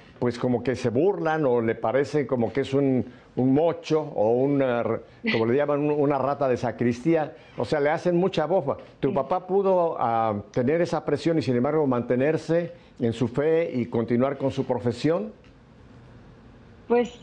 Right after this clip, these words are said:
Speaker 2: sí, eh, fue un caso extraño tal vez, o, o su personalidad o sus decisiones ya previas.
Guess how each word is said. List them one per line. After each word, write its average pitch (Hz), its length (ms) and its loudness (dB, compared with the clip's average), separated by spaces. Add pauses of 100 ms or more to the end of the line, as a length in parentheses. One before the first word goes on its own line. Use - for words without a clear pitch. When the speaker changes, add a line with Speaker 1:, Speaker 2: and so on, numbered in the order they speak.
Speaker 2:
sí, 269 640 0 (120)
eh, 247 300 -4
fue 330 560 2
un 381 100 -4
caso 339 280 0
extraño 285 640 -2
tal 233 220 0
vez, 247 300 2
o, 220 200 0
o 208 160 0
su 208 240 -4
personalidad 214 1200 0
o 202 80 -6
sus 196 300 -12
decisiones 202 760 0
ya 202 240 0
previas. 208 540 2